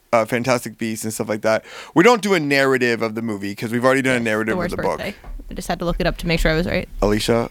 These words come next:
Speaker 1: was correct. Ding,
Speaker 2: I
Speaker 1: ding,
Speaker 2: was.
Speaker 1: ding. Winner, winner, chicken dinner.
Speaker 2: Yeah.
Speaker 1: Um, so we're
Speaker 2: I
Speaker 1: not
Speaker 2: can,
Speaker 1: g-
Speaker 2: like, clearly remember the, uh, little, like, art piece that they have on the top of the chapter.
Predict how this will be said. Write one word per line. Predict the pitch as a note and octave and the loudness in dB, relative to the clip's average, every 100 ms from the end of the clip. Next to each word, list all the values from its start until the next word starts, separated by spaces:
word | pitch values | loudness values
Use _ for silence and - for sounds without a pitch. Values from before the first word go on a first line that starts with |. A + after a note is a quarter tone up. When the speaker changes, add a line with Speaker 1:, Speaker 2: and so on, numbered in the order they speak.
| - | -6
Speaker 1:
was | E2+ D#2+ | -6 -4
correct. | - - - - - - | -4 -6 -8 -12 -14 -2
Ding, | C#3+ C#3 | 0 2
Speaker 2:
I | |
Speaker 1:
ding, | C#3 | 2
Speaker 2:
was. | C#3 | 2
Speaker 1:
ding. | C#3 C3 | 0 0
Winner, | C3 C3+ | 0 2
winner, | C3+ C#3 C3+ | 2 2 0
chicken | - - C3 C#3 | -2 -2 -2 0
dinner. | F#2+ G1+ G1+ C#2 C3 | -2 -2 -4 -4 -6
Speaker 2:
Yeah. | - - - - A3+ - - - _ | -8 -8 -8 -8 -8 -10 -20 -20 _
Speaker 1:
Um, | D3 D3 C#3+ C3 B2 - | 4 4 4 0 -4 -2
so | D#3+ | 2
we're | |
Speaker 2:
I | F3 | 4
Speaker 1:
not | |
Speaker 2:
can, | A#3+ | 4
Speaker 1:
g- | A#3 | 4
Speaker 2:
like, | G#3+ | 2
clearly | - A3 A3 G#3+ | 0 2 4 2
remember | G3+ F#3 F#3+ G3 G3 - - - - | 2 0 0 0 0 -4 -20 -14 -2
the, | F#3 F3 F3 E3+ - - - _ - | 0 2 0 -4 -8 -16 -20 _ -4
uh, | F#3 F3 E3+ E3 - _ | 0 0 0 -2 -10 _
little, | G3+ F3+ F3+ | -2 0 2
like, | E3+ - - | 2 -2 -4
art | E3 D#3+ | -2 -2
piece | F#3+ F#3 | -2 -2
that | F#3+ | 0
they | F3+ | 2
have | F3+ F3 | 2 2
on | F3+ | 0
the | |
top | G3 F3+ | 0 0
of | |
the | F3 | -2
chapter. | F#3+ E3+ - G3 | -2 -2 -2 -2